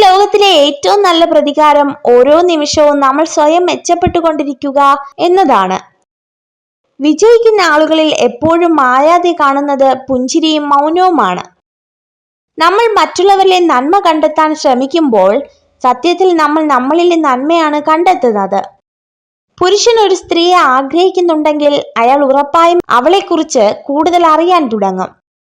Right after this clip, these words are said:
മനസ്സിലാക്കുക എന്നത് അറിവിനേക്കാൾ ആഴമേറിയ കാര്യമാണ്.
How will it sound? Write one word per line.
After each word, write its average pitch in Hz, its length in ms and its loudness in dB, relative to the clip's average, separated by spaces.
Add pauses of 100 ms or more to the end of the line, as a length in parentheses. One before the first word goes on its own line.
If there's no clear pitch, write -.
(520)
മനസ്സിലാക്കുക 359 720 2 (220)
എന്നത് 294 340 0 (340)
അറിവിനേക്കാൾ 330 580 2 (160)
ആഴമേറിയ 320 540 2 (100)
കാര്യമാണ്. 220 580 0